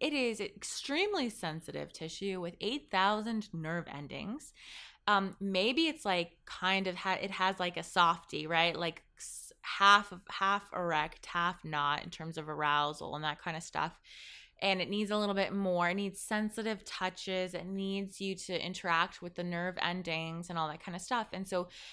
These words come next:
if you're going straight for, like, a, a speed right away, you're, you're forcing an orgasm out. Now, let me tell you, you can certainly do that.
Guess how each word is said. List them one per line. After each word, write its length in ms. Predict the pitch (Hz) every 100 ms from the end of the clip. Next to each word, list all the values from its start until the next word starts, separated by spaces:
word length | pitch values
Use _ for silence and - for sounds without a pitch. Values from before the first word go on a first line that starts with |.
| -
if 220 | - 208
you're 160 | 202 285 -
going 420 | 214 214 202 170
straight 500 | 175 - 214 214 220
for, 160 | - 196
like, 420 | 180 160 160 160 -
a, 120 | 185 170 - -
a 60 | 175
speed 480 | - - 202 185 165
right 180 | 175
away, 260 | 165 190 180
you're, 320 | 196 202 190 - -
you're 180 | 202 185
forcing 760 | - - 294 294 294 - 185
an 100 | 175
orgasm 520 | - 165 160 147 165 -
out. 340 | 147 - - - - -
Now, 420 | 208 220 202 156 175 _ _ -
let 240 | 208 233
me 120 | 277
tell 200 | 285 269
you, 240 | 240 147 117 - _ 190
you 200 | 262 392
can 260 | - 175 123
certainly 920 | - - 262 311 254 285 285 285 262 - 170
do 240 | 160 165 -
that. 300 | 139 -